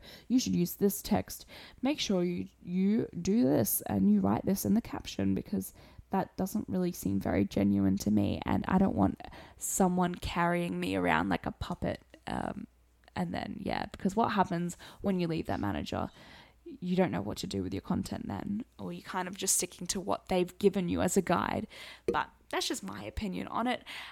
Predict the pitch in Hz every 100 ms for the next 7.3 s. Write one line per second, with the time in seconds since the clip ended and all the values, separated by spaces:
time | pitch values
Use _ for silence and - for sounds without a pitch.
0 | - 208 190 190 175 240 226 196 190 -
1 | 196 185 180 180 185 - 175 - 180 202
2 | - 214 214 220 214 220 208 190 - 208
3 | 180 190 175 175 - - - - 196 180
4 | - 190 170 - 202 190 185 185 - 185
5 | - 175 - - - - - 202 180 180
6 | - - - 190 175 180 196 175 175 -
7 | - -